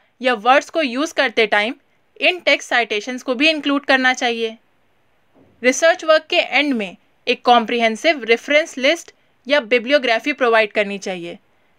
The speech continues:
जिसमें वो सभी सोर्सेज लिस्टेड होने चाहिए जिन्हें साइट किया गया है। थर्ड, paraphrasing and summarizing।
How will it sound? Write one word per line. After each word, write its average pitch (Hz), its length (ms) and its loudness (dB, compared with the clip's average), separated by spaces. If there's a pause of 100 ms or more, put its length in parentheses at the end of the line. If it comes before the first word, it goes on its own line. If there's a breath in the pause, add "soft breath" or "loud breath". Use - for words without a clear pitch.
जिसमें 262 240 0
वो 302 140 4
सभी 277 340 0
सोर्सेज 254 500 0
लिस्टेड 226 380 0
होने 277 200 -2
चाहिए 277 400 -4 (260 soft breath)
जिन्हें 240 200 4
साइट 233 320 0
किया 247 260 2
गया 226 200 2
है। 214 240 -6 (1160)
थर्ड, 277 280 6 (400)
paraphrasing 302 680 -2 (140)
and 311 140 -4
summarizing। 214 640 0